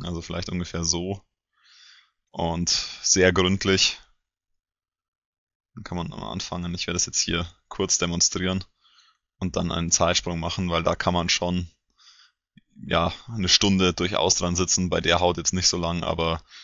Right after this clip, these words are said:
sonst kann man da schon sehr lange sitzen. Und je mehr und je sauberer man hier arbeitet, desto nachher, äh, desto einfacher wird's nachher. Was man auch verwenden kann, mache ich auch ganz gerne, muss ich sagen, wenn ich ein bisschen fauler bin, ist der Bereichsreparaturpinsel. Ähm,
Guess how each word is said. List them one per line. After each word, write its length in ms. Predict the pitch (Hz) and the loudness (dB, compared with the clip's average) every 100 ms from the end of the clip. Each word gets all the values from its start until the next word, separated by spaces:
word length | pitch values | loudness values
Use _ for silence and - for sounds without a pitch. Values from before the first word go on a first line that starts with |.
| - - | -18 -6
sonst 240 | 92 90 | -2 0
kann 140 | - 85 | 2 2
man 100 | 82 | 2
da 80 | |
schon 200 | 82 82 | 0 0
sehr 180 | 85 80 | 0 0
lange 240 | 82 82 80 | 0 0 -2
sitzen. 360 | 78 - 85 - - - | 0 2 0 -2 -16 -14
Und 160 | - - | -8 -2
je 60 | 90 | 2
mehr 280 | 90 95 | 6 6
und 120 | 92 92 | 6 4
je 60 | |
sauberer 420 | 85 78 95 95 | 6 6 6 4
man 140 | 87 85 | 2 2
hier 180 | 92 92 | 2 4
arbeitet, 520 | 90 87 87 - - | 4 2 0 -4 -4
desto 200 | - 85 | -2 0
nachher, 400 | 82 85 90 82 | 2 2 2 0
äh, 220 | - 85 | -4 -4
desto 260 | - - - - | -2 -4 -4 -2
einfacher 420 | 87 92 92 87 85 | 0 2 0 -2 -2
wird's 180 | 85 | 0
nachher. 440 | 85 87 - 80 78 _ - - - _ _ _ _ _ _ _ _ _ _ - | 0 0 0 -4 -6 _ -20 -20 -20 _ _ _ _ _ _ _ _ _ _ 0
Was 140 | 95 | 4
man 120 | 95 | 4
auch 220 | - 104 | 6 4
verwenden 380 | - 95 98 107 | 4 0 2 2
kann, 200 | - 101 | 4 4
mache 220 | 92 95 | 4 2
ich 100 | 98 | 2
auch 160 | 82 98 | 0 0
ganz 240 | 95 92 | -2 -2
gerne, 220 | - 92 92 | 0 0 0
muss 140 | 92 | 2
ich 60 | - | 2
sagen, 220 | 92 92 | 2 0
wenn 80 | 87 | -4
ich 80 | |
ein 60 | 87 | 0
bisschen 240 | 90 87 | 2 2
fauler 320 | - 87 98 95 | 2 2 2 2
bin, 160 | 95 | 0
ist 100 | 92 | 0
der 60 | 87 | 2
Bereichsreparaturpinsel. 1300 | 82 82 98 104 101 98 95 - 101 104 98 98 95 - - - - _ | 4 4 4 4 2 0 -2 -2 -2 0 0 2 0 -2 -16 -16 -18 _
Ähm, 540 | - 87 87 87 90 | -2 0 2 0 -2